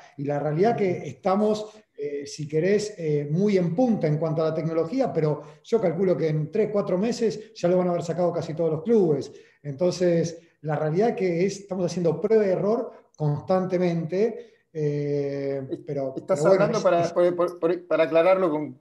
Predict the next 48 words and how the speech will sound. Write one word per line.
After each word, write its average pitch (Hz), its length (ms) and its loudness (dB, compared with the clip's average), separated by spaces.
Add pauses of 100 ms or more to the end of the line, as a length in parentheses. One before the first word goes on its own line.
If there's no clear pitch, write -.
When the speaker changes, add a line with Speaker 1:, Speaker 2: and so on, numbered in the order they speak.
Speaker 2:
no 156 240 -8
todo 165 140 2
el 165 40 0
mundo 165 160 0
por 151 120 -2
ahí 160 120 4
está 147 480 2
al 135 200 -8
tanto, 175 400 2
porque 143 380 -2
es, - 200 -6
es 170 220 0
una 147 260 -4
tecnología 143 360 -8
un 147 60 -10
poco 151 160 -6
de 151 60 -6
punta 151 280 -8
que, 135 220 -12
que, 131 360 -8 (540)
digamos, 170 220 0
es 170 60 0
la, 180 220 -2
es 180 360 -4
una 185 180 -2
tecnología 175 400 -2
que 170 100 0
te 160 120 -2
permite 180 1040 0
casi 185 240 -2
utilizar 165 340 -4
una 185 140 -2
firma 190 360 -2
digital 208 640 -2 (140)
para 175 160 2
un 180 80 -6
activo 196 680 -4
que 160 80 -6
luego 175 260 0
se 165 200 -8
vende 175 340 -2
de 156 100 -4
manera 165 300 0
única, 180 400 -2
por 147 180 -6
más 160 140 -8
que, 160 100 -6
digamos, 147 320 -4